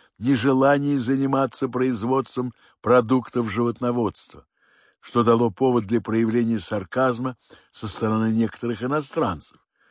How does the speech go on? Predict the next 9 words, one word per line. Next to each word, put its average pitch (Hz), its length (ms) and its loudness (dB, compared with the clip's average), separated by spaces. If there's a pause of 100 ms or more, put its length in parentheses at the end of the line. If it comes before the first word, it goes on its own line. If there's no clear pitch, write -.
(300)
которые 95 380 -2
указывали 104 680 -2 (200)
на 110 140 -2
несоответствие 117 1000 -2 (260)
между 90 320 -6
желанием 95 640 -4
тибетцев 135 540 -6 (260)
есть 95 340 -6
мясо 101 480 -8